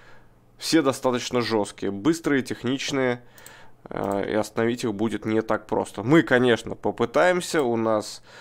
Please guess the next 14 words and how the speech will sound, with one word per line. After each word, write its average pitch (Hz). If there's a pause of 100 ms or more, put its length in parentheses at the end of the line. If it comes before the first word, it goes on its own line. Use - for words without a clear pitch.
(260)
вроде 127
бы, 117
э, -
все 107
живы, 107
все 101
целы 180 (500)
перед 156
такой 160
важной 151
игрой, 139
поэтому 113
мы 113
немножко 107